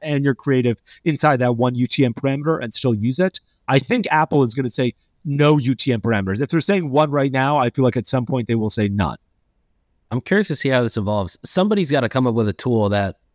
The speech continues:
Speaker 2: somehow, like, hacks this together. There's gotta be a way.
Speaker 1: It's scary stuff from the part of an advertiser. Like, Apple, everything Apple does when they're like, "Here,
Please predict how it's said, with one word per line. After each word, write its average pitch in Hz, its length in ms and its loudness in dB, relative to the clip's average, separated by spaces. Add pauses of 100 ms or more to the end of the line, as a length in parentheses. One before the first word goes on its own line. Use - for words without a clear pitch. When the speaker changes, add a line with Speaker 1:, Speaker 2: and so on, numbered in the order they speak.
(160)
Speaker 2:
somehow, 120 480 2
like, 101 160 0
hacks 110 360 0
this 95 180 -4
together. 95 440 0 (320)
There's 117 140 0
gotta 123 240 2
be 104 140 0
a 95 60 0
way. 90 320 -2 (920)
Speaker 1:
It's - 180 0
scary 269 400 0
stuff 180 460 -2
from 156 140 -2
the 139 100 0
part 151 260 -2
of 135 100 0
an 131 120 0
advertiser. 110 720 -2
Like, 104 160 -2
Apple, 180 560 0
everything 202 440 0
Apple 165 280 2
does 135 340 0
when 127 100 -2
they're 127 100 2
like, 123 200 0
"Here, 160 320 2